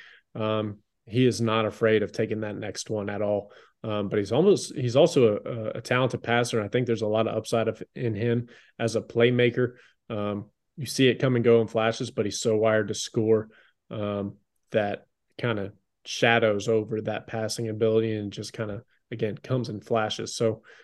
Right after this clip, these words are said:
um, dynamic score, that's first and foremost with Simeon Wilcher, and a guy who's really improved and extended his range beyond the three-point line.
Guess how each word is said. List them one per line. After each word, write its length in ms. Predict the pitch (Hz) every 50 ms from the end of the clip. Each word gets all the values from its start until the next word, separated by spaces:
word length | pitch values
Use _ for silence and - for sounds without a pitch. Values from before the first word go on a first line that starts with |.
| _ _ _ -
um, 240 | 120 107 104 104 95 -
dynamic 480 | - 135 135 139 143 143 143 139 131 135
score, 340 | - - - 143 135 120 113
that's 260 | 110 110 - - - -
first 240 | - 123 113 - 123
and 100 | 110 -
foremost 400 | - 113 113 113 110 107 - -
with 120 | 110 101
Simeon 380 | - - 117 113 113 110 110 107
Wilcher, 320 | 104 110 113 110 - 117
and 80 | 107 107
a 40 | 101
guy 300 | 104 110 107 107 107 107
who's 260 | 110 107 101 - 120
really 240 | 120 120 117 113 107
improved 480 | 107 104 - - 117 113 113 104 110
and 160 | 117 110 107
extended 460 | 104 101 - - - 117 107 110 101 107
his 160 | 104 98 117
range 260 | 113 110 110 110 -
beyond 240 | - 113 101 101 95
the 60 | -
three-point 400 | - 113 104 - - 117 107 107
line. 200 | 104 98 95